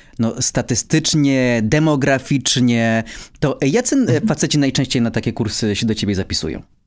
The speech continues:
Speaker 2: Najczęściej są to mężczyźni między dwudziestym czwartym a trzydziestym piątym rokiem życia.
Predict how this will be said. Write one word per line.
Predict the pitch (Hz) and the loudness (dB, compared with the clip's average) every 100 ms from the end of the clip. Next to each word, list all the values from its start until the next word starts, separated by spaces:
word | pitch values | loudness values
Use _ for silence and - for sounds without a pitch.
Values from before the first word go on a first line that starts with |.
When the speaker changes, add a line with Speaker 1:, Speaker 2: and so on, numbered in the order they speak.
| _ - - | _ -8 0
Speaker 2:
Najczęściej | 113 113 165 - 330 | 0 2 0 0 0
są | 151 131 | 0 2
to | 123 113 104 - | 2 2 0 -4
mężczyźni | 123 123 120 135 135 127 123 113 | 2 2 2 0 2 2 2 4
między | 110 117 110 110 107 | 2 2 0 0 -2
dwudziestym | 101 107 107 120 127 117 110 104 101 | 0 0 2 2 0 2 2 2 0
czwartym | - 110 110 113 117 107 | -4 -2 -2 -2 0 0
a | - | -2
trzydziestym | 110 110 110 123 110 | -2 -2 0 0 2
piątym | 110 113 110 | 2 2 0
rokiem | 107 107 | 2 0
życia. | 104 104 143 180 | 0 0 0 -2